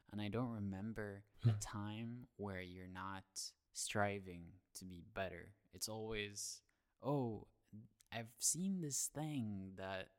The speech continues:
Speaker 1: oh, he does this thing that it works really well. Oh, I'm trying to integrate this in my life and it's been working really okay. And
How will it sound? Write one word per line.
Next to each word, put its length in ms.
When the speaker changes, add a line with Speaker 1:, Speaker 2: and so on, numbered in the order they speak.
Speaker 1:
oh, 220
he 160
does 440
this 180
thing 360
that 180
it 240
works 380
really 380
well. 440
Oh, 60
I'm 160
trying 260
to 100
integrate 680
this 240
in 140
my 200
life 340
and 100
it's 400
been 360
working 520
really 560
okay. 720
And 120